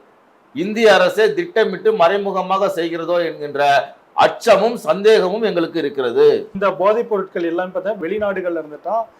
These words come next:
Speaker 2: மேக்சிமம் வருது அப்படிங்குள்ள வந்து பாத்தீங்கன்னாக்கா ஒண்ணு விமானம், இல்ல கப்பல் அப்படின்றத வெளிப்படையா தெரியுதுக்குள்ள,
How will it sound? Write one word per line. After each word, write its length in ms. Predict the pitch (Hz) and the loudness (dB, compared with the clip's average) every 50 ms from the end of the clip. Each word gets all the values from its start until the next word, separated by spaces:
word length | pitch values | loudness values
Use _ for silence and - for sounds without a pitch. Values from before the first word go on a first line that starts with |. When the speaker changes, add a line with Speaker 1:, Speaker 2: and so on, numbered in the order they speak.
| _ _ _ - 165 | _ _ _ -6 -2
Speaker 2:
மேக்சிமம் 500 | 170 190 196 196 - 202 214 220 196 175 | -2 -2 -2 -4 -6 -4 -4 -4 -2 0
வருது 320 | 165 175 185 190 190 196 | 0 0 0 0 -2 0
அப்படிங்குள்ள 500 | 185 185 175 - 175 175 170 170 190 185 | 0 0 -2 -2 -4 -6 -6 -6 -8 -6
வந்து 220 | 185 185 185 180 | -6 -6 -6 -6
பாத்தீங்கன்னாக்கா 600 | 180 180 170 160 160 156 147 147 151 214 220 190 | -4 -2 -2 -2 -2 -6 -8 -6 -6 -4 -4 -4
ஒண்ணு 140 | 190 208 226 | -6 -6 -8
விமானம், 360 | 202 175 180 190 185 185 208 | -10 -10 -10 -10 -10 -10 -10
இல்ல 140 | 208 190 170 | -12 -14 -14
கப்பல் 360 | 165 - 135 - _ - 139 - _ _ _ _ _ _ _ - | -14 -14 -16 -16 _ -16 -16 -16 _ _ _ _ _ _ _ 0
அப்படின்றத 480 | 156 170 170 - 240 240 240 226 214 | 0 2 2 2 -2 0 2 0 0
வெளிப்படையா 540 | 220 233 202 190 202 196 202 196 190 190 190 190 | 2 2 0 0 -2 -2 -2 -2 -2 -2 -2 -4
தெரியுதுக்குள்ள, 1040 | - 175 165 185 196 190 190 185 165 160 175 160 160 160 147 127 131 156 214 233 | -6 -6 -4 -4 -4 -2 -4 -4 -4 -6 -6 -4 -2 0 0 0 2 2 0 0